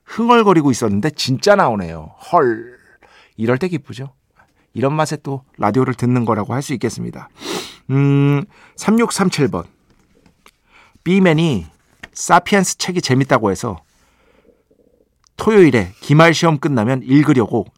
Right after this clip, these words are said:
도서관에 대출 신청했어요. 한 챕터 읽어보고 읽을만 하면 구입해서 밑줄 그어가며 읽을 거예요. 그러니까 지금 이미 기말 끝났고요." 어,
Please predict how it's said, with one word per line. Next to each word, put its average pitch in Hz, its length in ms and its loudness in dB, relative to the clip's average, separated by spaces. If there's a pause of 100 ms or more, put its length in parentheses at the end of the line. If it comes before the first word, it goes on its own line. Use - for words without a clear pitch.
도서관에 131 500 2
대출 127 320 -4
신청했어요. 123 680 -8 (480)
한 214 240 0
챕터 214 300 0
읽어보고 139 520 4
읽을만 135 560 6
하면 107 280 -2 (320)
구입해서 160 600 4 (240)
밑줄 139 440 2
그어가며 120 520 2
읽을 160 280 2
거예요. 92 800 -2
그러니까 131 340 2
지금 131 300 -2
이미 131 400 0 (640)
기말 139 280 2
끝났고요." 151 640 -4 (480)
어, 135 220 -18